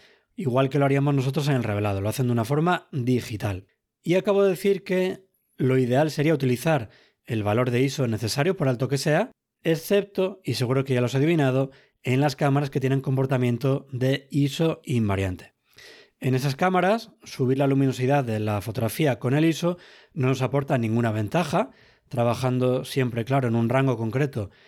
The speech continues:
de valores de iso, pero sí que puede hacernos que quememos las luces más altas de la escena, como por ejemplo la de las estrellas. En esos casos es mucho más eficiente incrementar la luminosidad, no con el iso en la cámara,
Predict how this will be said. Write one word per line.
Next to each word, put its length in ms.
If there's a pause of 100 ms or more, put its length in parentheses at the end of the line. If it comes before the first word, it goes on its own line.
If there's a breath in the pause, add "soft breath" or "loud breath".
(180 soft breath)
de 160
valores 320
de 140
iso, 320 (460 loud breath)
pero 220
sí 140
que 120
puede 200
hacernos 580
que 340
quememos 460
las 100
luces 280
más 160
altas 220
de 60
la 100
escena, 380 (340 loud breath)
como 240
por 140
ejemplo 580
la 280
de 80
las 140
estrellas. 540 (440 soft breath)
En 120
esos 200
casos 480 (260 loud breath)
es 180
mucho 380
más 160
eficiente 640 (300 loud breath)
incrementar 720
la 80
luminosidad, 640 (280 loud breath)
no 220
con 160
el 100
iso 160
en 80
la 80
cámara, 400